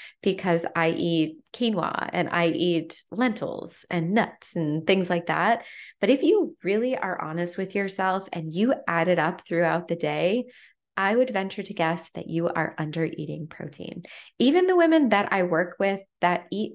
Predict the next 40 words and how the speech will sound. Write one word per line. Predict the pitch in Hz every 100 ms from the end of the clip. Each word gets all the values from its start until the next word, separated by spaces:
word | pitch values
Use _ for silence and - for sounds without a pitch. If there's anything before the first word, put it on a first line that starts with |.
| -
meat | 170 165 311 - -
and | 170 175
they |
eat | 175 208 214
plenty, | - - 185 320 359 196 -
what | 196 -
it | -
seems | - 247 381 294
like | 170 175 -
plenty | 202 302 262
of | -
animal | - 185 240 240
protein, | - 160 - 160 156 160 - - -
are | -
still | 208 - - 427
kind | - 320
of | 240 214
just | - 320 349 _
barely | 208 254 240
getting | 180 180 180 170
to | 165 -
eighty | 175 175 175
grams | 175 165 165
of | 160
protein | - 156 - 160
per | 160 165
day. | - - - - - -
So | - 208
it's | - 214
really | 190 208 247 294
important | 196 180 - 165 - 160 160
that | 156 151 147 - _ _
that | 175 160 170 180
is | 160 156
a | 175
part | - 156 160
of | -
the |
conversation | 160 160 160 160 160 165 160
too, | - 160 196